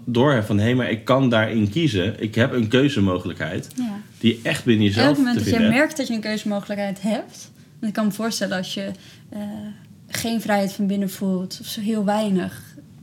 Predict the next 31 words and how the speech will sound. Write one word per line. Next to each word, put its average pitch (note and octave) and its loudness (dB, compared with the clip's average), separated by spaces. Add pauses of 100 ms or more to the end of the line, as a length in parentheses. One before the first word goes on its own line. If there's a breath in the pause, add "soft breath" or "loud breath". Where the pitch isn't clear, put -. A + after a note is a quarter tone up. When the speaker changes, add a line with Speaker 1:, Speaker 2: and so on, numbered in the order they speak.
(160)
Speaker 2:
dat A3 -10
je A#3+ -8
ook G3+ -6
heel A#3+ 2
weinig A3 0
keuzevrijheid A#3+ -6
misschien B3 -8
ervaart. A#3 -6
Speaker 1:
Ja. A#2+ -2 (600)
Speaker 2:
Dus - -20
op - -18
het G#3 -4
moment G#3+ 0
dat A3+ -6
je - -10
elke B3+ 0
keer B3 -6
als G3+ -8
je G#3 -6 (460)
merkt A3 2
van: A#3 -8
"Hé, C4+ 2
ik G3+ -2
kan G3+ -2
kiezen", C#4 -2 (180)
Speaker 1:
Ja. B2+ -2
Speaker 2:
dat A#3+ -8
dat C4+ -2
al A#3+ -6
vrijheid G3+ -4
is. - -12